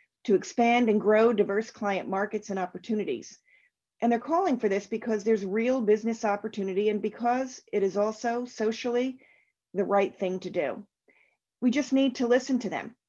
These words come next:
and deliver on what they're asking for, just like we deliver on what our clients ask for us every day. If we do that, then not only will we realize the business imperative, but I believe we'll also be much more likely to achieve sustained focus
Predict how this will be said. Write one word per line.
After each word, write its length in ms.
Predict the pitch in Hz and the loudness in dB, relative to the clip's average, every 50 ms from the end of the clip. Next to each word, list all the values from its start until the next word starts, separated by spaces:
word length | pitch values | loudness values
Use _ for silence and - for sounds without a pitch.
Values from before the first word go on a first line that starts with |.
| _ - | _ -2
and 140 | 208 220 208 | 0 2 4
deliver 420 | 226 220 220 220 208 214 214 214 | 4 4 4 4 2 2 0 0
on 180 | 208 202 202 202 | 0 0 0 0
what 180 | 196 190 190 | -2 -2 -2
they're 180 | - 190 190 190 | -4 -2 0 2
asking 400 | 180 180 180 - - - 170 175 | 0 0 -2 -4 -12 -16 -16 -14
for, 360 | - - 151 147 123 120 - _ - | -10 -6 -6 -6 -6 -8 -10 _ -2
just 240 | 220 220 220 - | -2 -2 0 2
like 220 | 233 220 214 208 - | 2 2 2 2 0
we 120 | 220 214 | -2 -2
deliver 480 | 190 214 208 196 196 196 180 196 196 196 | 0 0 0 2 2 0 0 0 -2 -2
on 360 | 190 190 190 190 190 - - | -2 -2 -2 -2 -4 -4 -4
what 140 | 190 190 185 | -4 -2 -2
our 120 | 190 185 | -4 -6
clients 440 | - - 208 208 214 202 185 185 - | -6 -4 -2 -2 -2 -2 -4 -4 -6
ask 240 | 180 156 165 - - | -6 -6 -6 -8 -12
for 140 | 160 143 156 | -10 -8 -8
us 160 | 185 - - | -8 -6 -8
every 220 | 185 - 180 196 | -8 -4 -4 -2
day. 340 | 185 214 220 214 151 104 - _ _ _ _ _ _ _ - _ _ _ _ _ _ _ _ - | 0 0 0 0 0 -2 -6 _ _ _ _ _ _ _ -20 _ _ _ _ _ _ _ _ 2
If 200 | 226 220 226 - | 4 4 4 4
we 120 | 240 240 208 | 0 0 2
do 180 | 240 302 320 | 2 2 2
that, 380 | 269 233 185 185 196 - - _ _ _ - | 4 4 2 2 0 -2 -4 _ _ _ -10
then 200 | 202 196 220 214 | 0 2 4 4
not 200 | 220 226 233 262 | 6 6 6 4
only 260 | 262 254 254 247 240 233 | 4 2 2 2 2 4
will 140 | 220 220 | 4 6
we 100 | 208 208 | 6 6
realize 560 | 202 190 208 220 233 220 202 196 185 185 180 - | 4 4 4 2 2 2 2 0 0 -2 -2 -2
the 80 | 202 | -4
business 480 | 185 175 214 220 214 233 233 226 220 - | 2 4 4 4 4 2 -2 -2 -2 -2
imperative, 640 | 208 202 - 202 214 214 220 226 240 269 285 294 - _ _ _ _ _ _ _ _ - - | -4 -4 -2 -2 0 0 2 2 2 0 -2 -2 -8 _ _ _ _ _ _ _ _ -10 -6
but 360 | 196 196 220 220 - - - - | 2 6 6 6 6 2 -2 -2
I 160 | - 220 240 254 | 2 4 4 4
believe 400 | 240 240 214 202 202 202 175 185 | 4 4 4 4 4 2 0 2
we'll 140 | 202 202 | 2 4
also 280 | 208 226 240 233 - 214 | 4 4 2 0 0 0
be 140 | 196 214 202 | 2 2 2
much 300 | 214 226 247 240 - 233 | 4 2 0 0 -2 -2
more 180 | 220 208 202 | 0 0 0
likely 460 | 190 185 190 185 185 - 190 185 185 180 | 0 0 0 -2 -2 -2 -2 -2 -2 -4
to 180 | - 202 185 | -6 -6 -6
achieve 540 | 185 185 - - 226 220 214 214 214 214 220 | -6 -6 -6 -6 -4 -4 -2 -4 -6 -8 -10
sustained 640 | - - - - - - 226 220 226 254 269 254 | -16 -18 -18 -14 -6 -2 0 2 2 2 0 0
focus 560 | - 233 208 208 202 - 269 285 - - - | 0 2 2 2 2 0 -6 -6 -6 -14 -20